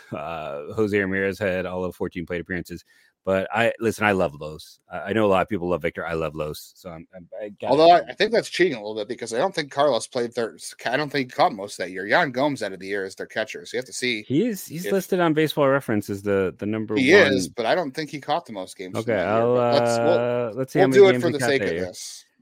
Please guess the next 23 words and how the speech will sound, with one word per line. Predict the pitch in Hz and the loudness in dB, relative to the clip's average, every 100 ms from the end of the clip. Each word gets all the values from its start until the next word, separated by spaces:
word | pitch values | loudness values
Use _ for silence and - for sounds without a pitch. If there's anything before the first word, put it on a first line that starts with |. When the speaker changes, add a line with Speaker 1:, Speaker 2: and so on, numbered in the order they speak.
| _ _ 92 | _ _ -8
Speaker 1:
Uh, | 95 95 95 | -4 -2 -2
in | 104 104 | -4 -6
twenty | - 127 131 | -2 -2 0
thirteen, | 135 147 131 - 135 127 127 | 0 -2 -4 -4 -2 0 -2
he | 123 123 | -2 -4
caught | 117 135 117 117 117 113 - - - _ _ _ _ _ _ _ _ _ _ _ _ _ _ _ _ _ _ _ _ _ _ _ _ _ _ | -6 -4 -4 -4 -4 -6 -10 -20 -20 _ _ _ _ _ _ _ _ _ _ _ _ _ _ _ _ _ _ _ _ _ _ _ _ _ _
eighty-four | 113 147 165 156 139 | 2 2 4 4 6
games. | 107 131 131 117 110 - | 6 6 6 2 -2 -10
I | - | -6
mean, | 104 | -4
that's | 113 113 | -2 2
more | 120 | 4
than | 127 113 | 4 4
half | 123 117 | 2 0
the, | - 101 _ - | -4 -8 _ -6
the | |
games | 107 107 113 | -2 0 2
on | 113 92 | 0 0
schedule. | 113 110 95 95 95 _ _ _ - | 0 0 0 -4 -8 _ _ _ -16
He | 113 | -4
started | - 127 | 2 2
Speaker 2:
All | |
right, | 117 | 2